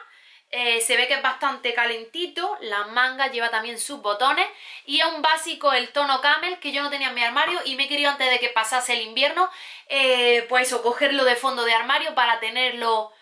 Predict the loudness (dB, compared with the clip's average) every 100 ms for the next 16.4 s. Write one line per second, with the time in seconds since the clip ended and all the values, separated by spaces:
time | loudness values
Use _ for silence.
0 | _ -20 _ _ 0 2 4 6 6 4
1 | 0 -4 0 0 0 -2 0 0 0 0
2 | 0 0 -2 -2 -2 -4 0 2 2 -2
3 | -14 -12 -6 -4 -4 -8 -8 -10 -8 -10
4 | -10 -12 -10 -8 -2 -2 -2 -2 0 -2
5 | -4 -2 0 0 -4 -6 -6 0 0 0
6 | -6 -6 -6 -2 0 0 -2 0 2 4
7 | 2 -2 -16 -18 -12 -6 -2 0 0 0
8 | 2 0 0 -6 -2 -2 0 -2 -2 -2
9 | -2 -2 -2 -6 0 2 2 -2 -2 2
10 | 4 4 2 -4 -20 -20 -20 _ 0 2
11 | 2 2 2 0 0 0 2 2 2 0
12 | 0 -2 -6 -4 0 2 2 2 -2 -8
13 | -8 -8 -8 -4 -2 -2 -2 -2 -2 -4
14 | -8 -8 -6 -4 0 0 -2 -6 -2 0
15 | 2 2 2 0 -2 -2 0 2 0 0
16 | -4 -4 0 2